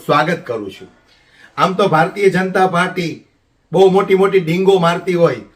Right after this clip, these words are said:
કે ભાઈ ભારતીય જનતા પાર્ટી આટલી મજબૂત પાર્ટી છે, સમગ્ર ભારતની અંદર ભારતીય જનતા પાર્ટી સાથે કરોડો કાર્યકર્તાઓ જોડાયેલા છે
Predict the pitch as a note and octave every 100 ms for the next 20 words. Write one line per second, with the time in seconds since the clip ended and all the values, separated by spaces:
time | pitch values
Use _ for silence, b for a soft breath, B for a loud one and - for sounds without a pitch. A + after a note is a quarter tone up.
0 | _ _ _ D#3 D#3+ D3 B2+ D#3+ F3+ F#3+
1 | D#3 E3+ F3 E3+ D#3+ D#3+ D#3+ F3 D#3 D3+
2 | E3 E3+ C#3 D#3 D#3+ F#3+ F#3 E3 D#3+ E3
3 | E3 D#3+ D3+ D3+ D#3+ D#3+ E3 - A2+ D3+
4 | F#3+ F#3+ F#3+ F3 F3+ F3+ E3+ - b b
5 | b B2+ D3 D#3+ F3+ E3 D#3+ D#3+ E3+ D#3
6 | D#3 E3 E3 D#3+ D#3 C3+ - D#3+ G3+ G#3
7 | G#3 - E3+ F#3 F3+ F3 E3 E3+ E3 D3
8 | D#3+ E3 D#3+ D#3 D3 A#2+